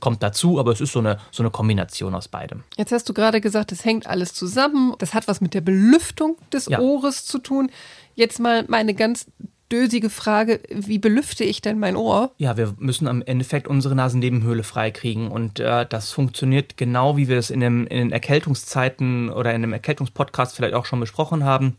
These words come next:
Speaker 1: mit abschwellendem Nasenspray, mit Medikamenten auf ätherischer Ölbasis, die die Nasennebenhöhlen freimachen.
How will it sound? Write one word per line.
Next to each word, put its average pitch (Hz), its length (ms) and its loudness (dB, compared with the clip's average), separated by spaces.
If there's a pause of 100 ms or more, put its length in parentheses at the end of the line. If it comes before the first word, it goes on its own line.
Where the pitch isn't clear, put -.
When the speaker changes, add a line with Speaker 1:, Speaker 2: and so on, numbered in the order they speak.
(120)
Speaker 1:
mit 120 220 2
abschwellendem 120 560 0
Nasenspray, 127 800 2
mit 117 240 0
Medikamenten 120 960 -2
auf - 160 -4
ätherischer 117 520 -2
Ölbasis, 120 600 0
die 120 120 -4
die 117 100 -6
Nasennebenhöhlen 127 800 2
freimachen. 117 680 0